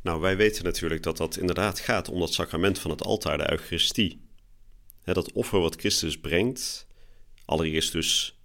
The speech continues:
het offer wat al zichtbaar wordt in de kribbe, waar die wordt getoond in een voederbak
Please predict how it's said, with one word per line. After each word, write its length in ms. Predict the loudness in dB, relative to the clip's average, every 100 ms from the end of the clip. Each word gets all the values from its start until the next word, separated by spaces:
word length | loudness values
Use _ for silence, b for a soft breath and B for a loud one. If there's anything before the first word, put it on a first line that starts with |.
| -14
het 160 | -4
offer 260 | 0 2 4
wat 160 | 2
al 100 | 2
zichtbaar 400 | 2 2 2 0
wordt 340 | 0 -2 -4 -4
in 140 | 0
de 80 | 0
kribbe, 540 | 0 2 2 2 -8 -10 -18 -16
waar 140 | -2 0
die 100 | 0
wordt 180 | -2 -4
getoond 420 | -2 4 4 4
in 100 | 0
een 100 | -2
voederbak 720 | 0 0 2 0 -2 -6 -20